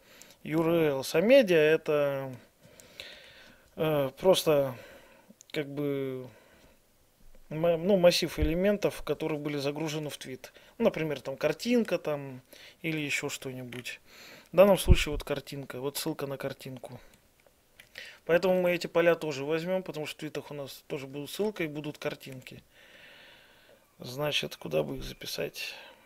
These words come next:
Давайте сюда запишем. Var, U R Ls. Это у нас массив там, поэтому dictionary возьмём. N S dictionary. Optional. Сейчас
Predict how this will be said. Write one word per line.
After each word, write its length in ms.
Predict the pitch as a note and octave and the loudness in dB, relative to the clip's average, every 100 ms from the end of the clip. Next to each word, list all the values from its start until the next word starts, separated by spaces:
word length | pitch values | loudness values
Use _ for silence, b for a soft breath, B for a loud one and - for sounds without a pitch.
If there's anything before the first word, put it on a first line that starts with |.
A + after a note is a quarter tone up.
| B B - | B B -20
Давайте 380 | - C#3+ D3 C#3 | -10 -6 -6 -4
сюда 340 | - D3+ C#3+ | -6 -4 -6
запишем. 460 | B2+ C3 - - B2 A#2 | -6 -10 -10 -10 -12 -14
Var, 400 | C3+ E3 E3 D3 - | 2 6 6 4 -4
U 200 | - C#3+ | -12 -6
R 440 | D#3 D#3+ E3 D#3+ C#3+ | -2 4 4 4 2
Ls. 300 | - - - B B B B B B B - | -4 -10 -12 B B B B B B B -2
Это 160 | D#3 | 2
у 80 | F3+ | 4
нас 400 | E3+ C#3+ - - | 4 4 0 -2
массив 460 | D#3+ F3 - B3 A#3+ | 2 4 4 0 2
там, 220 | - D3+ | 4 4
поэтому 760 | C#3 D3 D3+ D3 C#3+ C#3+ C#3 B2 - B B B B B B B B B B _ | 4 2 2 0 -6 -6 -8 -12 -18 B B B B B B B B B B _
dictionary 560 | G#3 E3+ D#3 - C3 B2+ | -8 -2 0 -2 -4 -12
возьмём. 380 | B2+ A#2+ A#2+ A#2+ - | -12 -14 -16 -18 -14
N 200 | C#3 E3 | -6 -2
S 420 | E3 - - - - B B B B _ _ | -2 -2 -4 -8 -14 B B B B _ _
dictionary. 720 | - D3 E3 - G3+ G3+ G3+ G3+ - - _ _ _ B B B B B _ _ _ _ _ _ _ _ - | -16 -10 -4 -4 -2 -4 -4 -6 -12 -20 _ _ _ B B B B B _ _ _ _ _ _ _ _ -12
Optional. 440 | - E3 - E3 D3 | -6 -6 -6 -8 -6
Сейчас 240 | - C#3 | -4 -4